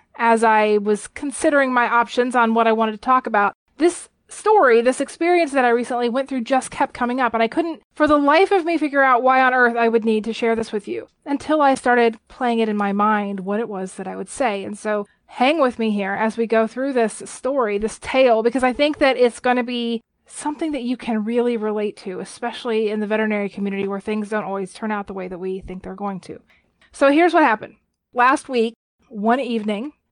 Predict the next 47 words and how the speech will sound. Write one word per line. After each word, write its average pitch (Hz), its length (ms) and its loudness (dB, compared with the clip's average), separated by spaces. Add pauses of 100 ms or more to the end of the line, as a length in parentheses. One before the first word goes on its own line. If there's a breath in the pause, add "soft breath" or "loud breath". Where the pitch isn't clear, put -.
(300)
it 226 60 -4
was 220 340 -2
trash 202 380 -4
night, 202 480 -12
and 214 160 -4
so 214 460 -2 (300)
it 233 100 -4
was 226 260 -6
time - 260 -6
to 269 80 -10
take 269 80 -4
the 240 80 -12
trash 233 320 -6
out. - 160 -16 (420)
And 214 200 -4
we 226 120 0
have 214 120 0
a - 20 -12
gravel 208 220 0
driveway. 202 400 -8 (420 soft breath)
So 226 240 4
I 214 160 4
decided 294 440 4
to 370 60 4
walk 285 240 4
out 262 120 4
with 247 80 -2
my 247 120 2
husband. 220 380 -2
I 226 80 2
don't 247 220 2
ever 262 200 2
do 285 200 -2
this. 180 280 -2
Like, 208 120 -4
this 226 160 -10
is 240 100 -6
not 233 240 2
how 247 240 4
we 240 180 0
do 233 220 -2
things. 220 500 -6
I 202 280 0
gather 226 280 4
the 233 120 0
trash 220 500 0
and 202 220 -4